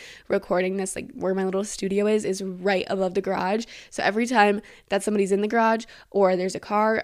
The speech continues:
on in the garage or the garage door is going up or down, it is so freaking loud. So, um, just, I'm gonna wait a second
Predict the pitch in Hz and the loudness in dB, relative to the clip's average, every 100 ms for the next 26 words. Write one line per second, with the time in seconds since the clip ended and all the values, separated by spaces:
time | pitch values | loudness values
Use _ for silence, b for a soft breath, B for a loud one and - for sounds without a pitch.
0 | - 214 214 214 214 214 214 214 202 208 | 0 0 2 0 -2 -2 0 0 0 -4
1 | - 185 180 180 190 202 196 202 - 196 | -4 -2 -2 -2 -2 -2 -2 -4 -2 -2
2 | 196 196 202 196 196 - 185 180 - - | -2 -2 -2 0 -2 -4 -4 -4 -6 -4
3 | - 208 214 233 202 208 185 180 196 233 | 2 4 2 0 -4 -2 -4 -2 -2 -4
4 | B B - - 208 185 175 - - 190 | B B -12 -4 0 2 2 0 -2 -4
5 | 175 - 208 - - - 208 - - 330 | -4 -6 -10 -14 -18 -4 -2 -2 -6 -12
6 | - - - 208 185 180 208 233 269 285 | -20 -14 -8 -4 -4 -4 -6 -6 -4 -4
7 | 302 | -6